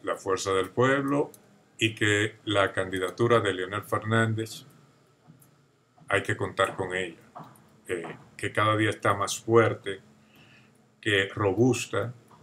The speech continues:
que luce imparable, imbatible. Todo eso es verdad. Que para competir con él van a tener que sacar músculo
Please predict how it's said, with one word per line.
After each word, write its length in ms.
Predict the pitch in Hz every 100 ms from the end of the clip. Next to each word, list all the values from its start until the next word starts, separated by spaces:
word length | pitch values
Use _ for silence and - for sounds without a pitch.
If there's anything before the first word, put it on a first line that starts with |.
| - _ _ -
que 140 | 98 87
luce 880 | 98 117 113 107 104 101 95 95 - _
imparable, 1040 | 117 113 110 - 101 123 131 113 107 113 -
imbatible. 1040 | 117 110 101 101 - 135 135 117 104 104 110 - - _ _ _ _ _ _
Todo 260 | - 110 120
eso 160 | 117 131
es 60 |
verdad. 420 | 127 127 147 127 - _ _ _ _ _ _ _
Que 120 | 101
para 280 | 90 98 95
competir 520 | 95 90 95 - 107
con 220 | 127 135 127
él 140 | 139
van 200 | 151 131
a 100 | 113
tener 260 | 104 104 -
que 100 | 113
sacar 400 | 98 - 104 101
músculo 360 | 135 - -